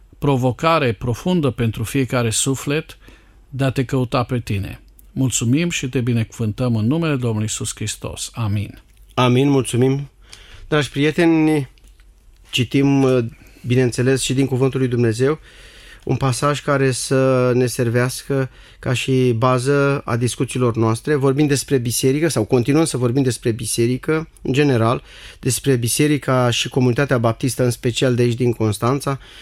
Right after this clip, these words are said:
Speaker 2: cum s-a reînființat, cum Dumnezeu, uh, a inspirat biserica și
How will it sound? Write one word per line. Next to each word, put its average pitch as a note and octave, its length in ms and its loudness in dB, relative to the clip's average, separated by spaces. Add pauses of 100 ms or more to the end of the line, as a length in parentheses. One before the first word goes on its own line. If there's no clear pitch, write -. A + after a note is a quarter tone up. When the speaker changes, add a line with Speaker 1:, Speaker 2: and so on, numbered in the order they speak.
(140)
Speaker 2:
cum C3+ 160 0
s-a B2 160 0
reînființat, A#2+ 720 0
cum B2+ 200 -4
Dumnezeu, A#2+ 540 0 (500)
uh, G#2+ 580 0 (600)
a A#2+ 180 2
inspirat C3+ 500 2
biserica A#2 580 0
și A#2+ 420 0